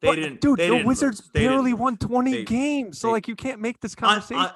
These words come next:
Speaker 2: I'm not talk-, I'm not talking about the Wizards right now. I'm talking about Giannis.
Speaker 1: Yes, but
Speaker 2: They
Speaker 1: you're
Speaker 2: did not
Speaker 1: comparing him to
Speaker 2: only
Speaker 1: Bradley
Speaker 2: lose.
Speaker 1: Beal.
Speaker 2: Yes, I'm
Speaker 1: You're
Speaker 2: comparing him to
Speaker 1: comparing,
Speaker 2: Bradley Beal.
Speaker 1: but where was Brad? He was at home.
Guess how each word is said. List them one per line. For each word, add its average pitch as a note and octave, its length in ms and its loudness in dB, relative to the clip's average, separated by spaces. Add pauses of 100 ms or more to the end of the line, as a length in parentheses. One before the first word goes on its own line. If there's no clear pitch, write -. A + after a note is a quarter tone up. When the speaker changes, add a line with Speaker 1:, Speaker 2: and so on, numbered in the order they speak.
(120)
Speaker 2:
I'm F3 180 0
not G3+ 220 0
talk-, F3 420 -2
I'm D3 200 -6
not D3+ 220 -4
talking E3 360 -8
about F#3 120 -6
the E3+ 80 -10
Wizards C#3 180 -10
right C3 120 -8
now. A#2+ 160 -10
I'm A#2 120 -14
talking A#2+ 340 -12
about A2 320 -14
Giannis. F2+ 540 -20 (220)
Speaker 1:
Yes, A3+ 200 -4
but B2+ 80 -6
Speaker 2:
They D#3+ 80 -2
Speaker 1:
you're A3+ 80 -2
Speaker 2:
did G#3 200 -6
not F#3 220 4
Speaker 1:
comparing - 0 -
him - 0 -
to F#3 40 0
Speaker 2:
only F3+ 320 -2
Speaker 1:
Bradley D3 260 -6
Speaker 2:
lose. D#3 220 -6
Speaker 1:
Beal. F#2 280 -12 (320)
Speaker 2:
Yes, A3+ 240 -6
I'm B2+ 120 -10
Speaker 1:
You're - 20 -12
Speaker 2:
comparing D3 300 -8
him - 0 -
to F#3+ 40 -8
Speaker 1:
comparing, B2+ 220 -8
Speaker 2:
Bradley G2 140 -16
Beal. F2+ 100 -16
Speaker 1:
but G#3 140 -8
where B3 160 0
was A3+ 180 -4
Brad? A3+ 400 -2 (160)
He A3+ 100 -8
was A#3+ 160 -2
at B3 140 0
home. A#3+ 380 -4